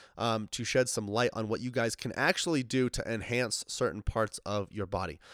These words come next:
Uh, so that's what we're talking about today. If you enjoy this episode, make sure you share it with your friends and family. Let them know where they can go to get all of their health, fitness, and nutrition questions answered. If they have a question, or if you have questions that you would like to have answered on this show,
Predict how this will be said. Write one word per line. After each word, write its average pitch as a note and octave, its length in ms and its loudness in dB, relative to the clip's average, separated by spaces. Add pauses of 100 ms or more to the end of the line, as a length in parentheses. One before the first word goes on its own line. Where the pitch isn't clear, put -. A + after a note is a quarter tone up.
(280)
Uh, A#2+ 260 2
so C3 380 4 (680)
that's D3 220 8
what C#3+ 100 2
we're C3+ 60 4
talking C3 280 6
about G#2+ 220 2
today. F#2+ 420 0
If - 160 -6
you C3+ 80 0
enjoy C3+ 400 6
this C3+ 200 4
episode, F#2 480 -2
make G#2+ 140 -2
sure - 160 -2
you A#2+ 60 2
share A#2+ 220 4
it G2 80 4
with G#2+ 140 -4
your G#2 80 -4
friends G#2+ 300 -4
and G2 120 -6
family. G2+ 420 -2 (340)
Let D3 140 6
them F3+ 140 6
know D3+ 120 8
where C#3+ 160 6
they B2+ 120 4
can A#2+ 180 -6
go A#2 340 8
to A#2+ 160 -2
get A2+ 140 2
all A2 180 2
of A2+ 100 0
their G#2 120 2
health, A2 300 0
fitness, G2+ 500 -4
and G2 240 -4
nutrition G2+ 500 -4
questions F2+ 460 -6
answered. - 400 -8 (420)
If A2 160 -4
they C#3 140 8
have E3 140 8
a D3 60 0
question, C3 560 4
or F#2+ 160 -6
if F#2 120 -8
you C#3 120 2
have D3 140 4
questions B2+ 460 2
that E2 120 -10
you A2 80 -4
would A2+ 120 -2
like G#2 180 -2
to G2 80 -8
have G2 200 -2
answered G#2 360 -6
on G#2 200 -4
this G2+ 140 -4
show, G#2+ 400 -2